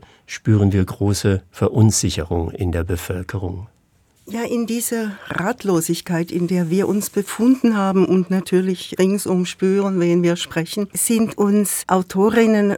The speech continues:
Speaker 2: und Autoren auch erstmal einfach in den Sinn gekommen,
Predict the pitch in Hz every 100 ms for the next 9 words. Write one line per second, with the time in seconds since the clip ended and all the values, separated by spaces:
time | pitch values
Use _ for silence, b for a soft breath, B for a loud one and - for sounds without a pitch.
0 | - - 196 - 185 180 - 180 185 202
1 | 202 - _ _ _ 190 185 196 202 202
2 | - 180 202 214 - 185 165 156 156 -
3 | 214 220 147 135 - 139 160